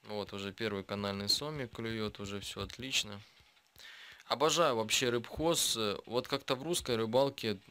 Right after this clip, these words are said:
не такая локация, которую стоит любить, рыбхоз. Как бы дорогая, но толку-то от нее вообще ноль. Кроме как, э, на Сиамского принца в турнире поиграть, где можно неплохие снасти там получить, там катушки и все такое.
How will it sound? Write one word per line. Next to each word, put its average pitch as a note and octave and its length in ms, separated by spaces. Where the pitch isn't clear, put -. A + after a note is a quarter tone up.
не A#2 380
такая C3+ 360
локация, G#2+ 500
которую G#2 360
стоит G#2+ 360
любить, A2 340
рыбхоз. F#2+ 480
Как A#2 180
бы A#2+ 160
дорогая, C3 800
но B2+ 460
толку-то C3 500
от G#2+ 140
нее A#2 160
вообще A2+ 440
ноль. G#2+ 300
Кроме G#2+ 360
как, G#2 340
э, G2+ 140
на A2 140
Сиамского A#2 500
принца C#3 400
в G#2 60
турнире A2 480
поиграть, G2 500
где F#2+ 200
можно G2 260
неплохие G2 580
снасти G2 400
там F2+ 220
получить, G2 460
там F#2+ 140
катушки - 480
и - 20
все - 160
такое. F#2+ 420